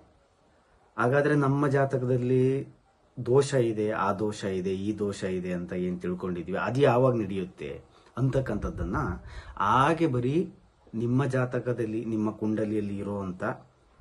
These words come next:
ಬರೀ ಗ್ರಹಗಳ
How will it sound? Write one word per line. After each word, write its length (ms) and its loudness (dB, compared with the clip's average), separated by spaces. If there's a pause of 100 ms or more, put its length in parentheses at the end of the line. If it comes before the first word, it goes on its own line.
(480)
ಬರೀ 580 2 (420)
ಗ್ರಹಗಳ 640 0